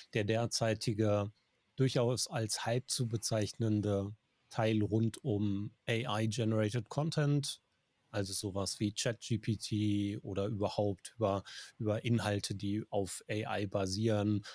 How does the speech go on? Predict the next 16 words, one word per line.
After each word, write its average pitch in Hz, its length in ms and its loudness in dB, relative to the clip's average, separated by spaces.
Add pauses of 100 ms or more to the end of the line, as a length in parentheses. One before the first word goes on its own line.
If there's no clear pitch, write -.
(100)
kann 113 160 0
das 95 120 0
vielleicht 101 400 -2
auch 101 300 0
Auswirkungen 104 920 -2
auf 101 240 -4
die 104 240 0
bereits 101 460 -2
bestehenden 101 480 0
Möglichkeiten 104 640 -4
für 104 340 -4 (120)
A-I-Kommentare, 104 1900 -2
für 101 400 -4 (140)
A-I-Posts - 1080 -2
gehen? 101 380 2 (480)
Ähm, 104 320 0